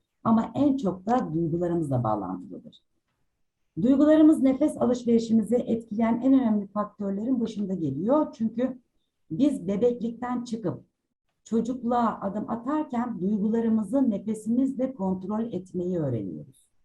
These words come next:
Bizi zorlayan duyguları hissettiğimizde, üzüldüğümüzde, kızdığımızda, e, kıskandığımızda, hatta ağlayıp iste-, ağlamak isteyip de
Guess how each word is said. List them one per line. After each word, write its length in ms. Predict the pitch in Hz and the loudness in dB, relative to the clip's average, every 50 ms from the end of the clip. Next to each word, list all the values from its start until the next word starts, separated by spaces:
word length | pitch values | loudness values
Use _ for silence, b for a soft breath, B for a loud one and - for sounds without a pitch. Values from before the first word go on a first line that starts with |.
| _ _ _ _ _ _ _ _ _ _ _ - | _ _ _ _ _ _ _ _ _ _ _ -4
Bizi 240 | 165 220 208 208 247 | -2 -2 -2 -2 -2
zorlayan 580 | 214 233 220 214 214 214 214 214 220 226 190 | 0 0 0 0 0 0 0 0 0 0 0
duyguları 500 | 190 196 190 175 175 190 185 185 180 185 | 0 -2 -2 -2 -2 0 0 0 0 -2
hissettiğimizde, 1120 | 190 180 - 180 - - - 254 220 - - 151 139 127 123 120 120 - - - - - - _ _ _ _ _ _ _ - | -4 -6 -8 -12 -8 -4 -4 -4 -4 -4 -4 -2 -2 0 0 0 0 -2 -4 -10 -18 -20 -20 _ _ _ _ _ _ _ -6
üzüldüğümüzde, 1000 | 233 208 208 240 226 190 170 185 170 151 147 135 131 123 117 - 92 80 - - _ _ _ _ _ _ | -4 -2 0 0 -2 0 0 0 0 0 0 -2 -2 -4 -6 -6 -8 -10 -10 -12 _ _ _ _ _ _
kızdığımızda, 1000 | - 233 226 196 180 202 208 196 190 185 170 160 147 131 127 127 117 - - - _ _ _ _ _ _ _ _ _ _ _ _ _ _ _ _ _ _ _ _ _ _ _ _ _ _ _ _ _ _ _ _ _ _ _ - | -4 -2 -2 -2 -2 -2 -2 0 0 0 0 -2 -4 -4 -4 -4 -4 -4 -6 -10 _ _ _ _ _ _ _ _ _ _ _ _ _ _ _ _ _ _ _ _ _ _ _ _ _ _ _ _ _ _ _ _ _ _ _ -8
e, 400 | - 170 170 170 165 160 170 165 - | -6 -6 -4 -4 -6 -6 -8 -8 -8
kıskandığımızda, 1300 | - 202 - - - 247 240 240 240 233 233 226 220 214 202 190 170 160 143 147 139 123 123 123 - _ _ _ _ _ _ _ _ _ _ _ _ _ _ _ _ _ _ _ _ _ - | -10 -10 -8 -4 -2 0 0 2 2 2 4 4 4 2 2 0 -2 -4 -4 -2 -2 -2 -2 -4 -8 _ _ _ _ _ _ _ _ _ _ _ _ _ _ _ _ _ _ _ _ _ -2
hatta 520 | 240 269 - - 269 233 254 262 - - | -2 -2 0 0 2 2 2 2 0 -2
ağlayıp 540 | - 170 170 180 190 226 269 311 - - - | -2 -2 -2 0 2 2 2 2 2 0 -4
iste-, 380 | 202 - - - _ 190 - - | -6 -6 -8 -12 _ -12 -10 -6
ağlamak 460 | 165 165 165 180 202 233 269 269 247 | -4 -2 0 2 2 2 2 2 0
isteyip 540 | 233 - - - 269 302 320 320 - - - | -4 -4 -2 0 2 2 2 2 -2 -4 -4
de 200 | 135 123 - | -4 -4 -6